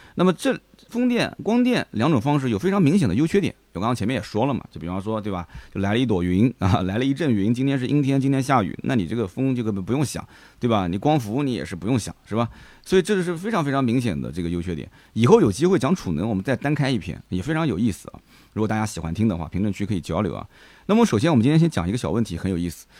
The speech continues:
叫做能源不可能三角。啊，就是如果你要关注能源相关的报道，这个应该是经常被提到的，叫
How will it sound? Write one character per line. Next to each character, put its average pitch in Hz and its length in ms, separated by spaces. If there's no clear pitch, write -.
叫 160 120
做 135 200
能 123 260
源 156 180
不 - 140
可 92 220
能 87 160
三 160 180
角。 110 160
啊， 98 140
就 110 100
是 165 80
如 196 60
果 214 80
你 143 80
要 107 80
关 196 200
注 214 120
能 127 160
源 151 160
相 143 140
关 135 100
的 131 60
报 123 180
道， 80 140
这 - 120
个 120 220
应 98 100
该 127 140
是 117 80
经 139 160
常 123 120
被 113 120
提 - 160
到 104 160
的， - 100
叫 113 180